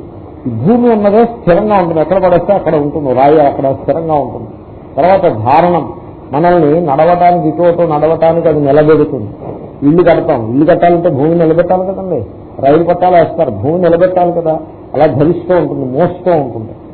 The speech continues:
దీనికి కలర్ కోడ్ కృష్ణం, నల్లదనమే దీనికి కలర్ కోడ్. కృష్ణుడు మట్టి తిన్నానంటే ఎప్పుడైనా విన్నారా మీరు? కృష్ణుడు మట్టి ఎందుకు తిన్నాడు ఆయన?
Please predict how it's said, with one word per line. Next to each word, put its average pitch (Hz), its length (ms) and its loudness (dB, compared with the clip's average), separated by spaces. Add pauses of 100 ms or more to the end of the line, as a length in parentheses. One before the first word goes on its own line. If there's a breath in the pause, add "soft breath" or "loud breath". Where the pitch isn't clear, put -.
(180)
దీనికి 160 340 0
కలర్ 180 220 2
కోడ్ 208 340 0
కృష్ణం, 143 520 -4 (320)
నల్లదనమే 143 580 0
దీనికి 135 380 -4
కలర్ 113 200 -6
కోడ్. - 200 -16 (560)
కృష్ణుడు 202 380 -2
మట్టి 190 300 0
తిన్నానంటే 190 480 -2
ఎప్పుడైనా 185 320 0
విన్నారా 185 300 0
మీరు? 208 260 -4 (520)
కృష్ణుడు 175 360 -2
మట్టి 170 180 -2
ఎందుకు 190 220 -2
తిన్నాడు 196 320 -2
ఆయన? 220 220 0